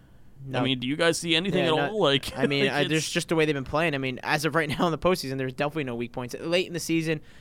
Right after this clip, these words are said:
Speaker 1: uh, they were getting exposed a little bit, but the guys like Sherman were out. They, they were, uh, banged up and stuff, but they're fully healthy, and you could see that. Some, obviously, st-, positions are stronger. I think the D line is the,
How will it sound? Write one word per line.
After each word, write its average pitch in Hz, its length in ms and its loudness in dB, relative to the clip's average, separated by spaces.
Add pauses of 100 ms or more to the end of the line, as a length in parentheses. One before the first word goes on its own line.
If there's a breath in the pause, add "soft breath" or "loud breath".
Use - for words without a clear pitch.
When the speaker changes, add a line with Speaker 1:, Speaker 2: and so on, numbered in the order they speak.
(140 loud breath)
Speaker 1:
uh, 135 280 2
they 147 100 2
were 156 60 0
getting 147 180 -4
exposed 143 340 -2
a - 20 -8
little 160 160 2
bit, 135 140 -4
but 127 100 -4
the 127 60 -10
guys 139 220 -2
like 127 100 -8
Sherman 151 280 -2
were 139 120 -2
out. 135 260 0
They, 135 160 -6
they 147 140 -4
were, 131 120 -4 (360)
uh, 123 320 -2
banged 147 600 -4
up 147 300 0
and 139 160 -6
stuff, 139 300 0
but 123 140 -4 (240 loud breath)
they're 180 140 2
fully 170 280 2
healthy, 147 300 0
and 131 100 -6
you 175 60 -4
could - 120 -8
see 190 140 0
that. 117 240 -2
Some, 180 240 2
obviously, 156 360 2
st-, 147 300 -14 (180)
positions 160 440 -4
are 139 100 0
stronger. 165 340 2
I 131 60 0
think 156 160 -6
the 143 60 -4
D 151 180 -4
line 147 240 0
is 131 140 -8
the, 127 220 -6